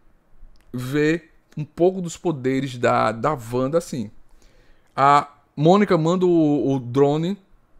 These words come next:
O, o chefe da sword tenta atirar. E a Wanda, "Não, eu tô aqui, Wanda.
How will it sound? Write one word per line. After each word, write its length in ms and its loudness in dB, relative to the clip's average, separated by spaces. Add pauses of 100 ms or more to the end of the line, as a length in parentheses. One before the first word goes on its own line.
(580)
O, 360 0
o 40 -2
chefe 420 2
da 180 0
sword 800 0 (960)
tenta 280 8
atirar. 580 2 (840)
E 80 -4
a 60 2
Wanda, 220 0
"Não, 340 0
eu 60 -2
tô 200 0
aqui, 260 -2
Wanda. 360 -4